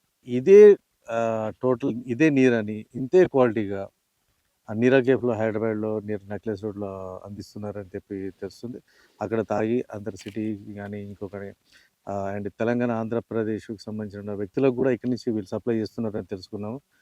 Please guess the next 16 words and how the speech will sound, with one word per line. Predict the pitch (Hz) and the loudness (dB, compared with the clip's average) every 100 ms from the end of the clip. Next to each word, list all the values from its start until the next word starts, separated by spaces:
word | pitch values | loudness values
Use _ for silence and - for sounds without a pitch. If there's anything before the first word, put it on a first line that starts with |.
| _ _ - | _ _ 2
అదేవిధంగా, | 131 147 151 143 135 113 | 6 6 6 2 -2 -4
ఆ, | 113 110 | -4 -2
కూకట్పల్లికి | - 135 143 135 139 131 | 2 4 4 4 4 2
సంబంధించిన | 131 120 120 110 120 113 | 0 0 0 -2 -4 0
ఏరియాలో | 113 113 113 113 113 | 2 2 2 0 -2
ఒక, | 104 113 113 104 104 - _ _ _ _ _ _ 107 | -4 -4 -2 -4 -8 -12 _ _ _ _ _ _ -8
ఆ, | 104 98 | -6 -8
స్టాల్ని, | - 110 104 101 104 | -2 0 0 -2 -6
అదేవిధంగా | 101 104 101 98 101 | -4 -4 -6 -8 -8
ఉప్పల్లో | 107 - 147 135 | -4 0 4 4
ఒక | 117 107 | 2 -2
స్టాల్ని | - 110 107 | -4 -4 -4
కూడా | 110 104 | -4 -4
ఏర్పాటు | 104 110 98 | -4 -6 -6
చేశారని | 104 107 101 | -8 -8 -10
తెలుసుకున్నాం. | 90 92 - 110 | -10 -14 -14 -14